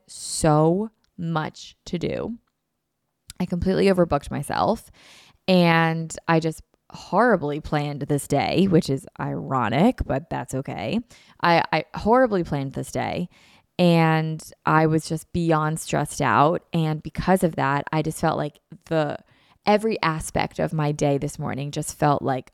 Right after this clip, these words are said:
a mess. Like I, like I was just so over the day before it even, like, began. So it can happen on a great scale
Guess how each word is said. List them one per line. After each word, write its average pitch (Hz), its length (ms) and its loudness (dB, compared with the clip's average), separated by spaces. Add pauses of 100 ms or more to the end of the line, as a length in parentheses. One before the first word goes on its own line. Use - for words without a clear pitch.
(140)
a 165 100 -2
mess. - 440 -10
Like 156 160 2
I, 139 420 0 (260)
like 147 280 0
I 143 100 4
was 151 160 0
just 156 220 -4
so 143 220 2
over 143 260 -2
the 135 80 -4
day 131 180 -2
before 131 340 -2
it 135 60 -2
even, 117 300 -8
like, 117 200 -8
began. - 440 -10 (1040)
So 214 220 4
it 220 120 4
can 262 140 2
happen 240 320 4
on 202 160 2
a 185 80 2
great 170 320 0
scale 175 300 0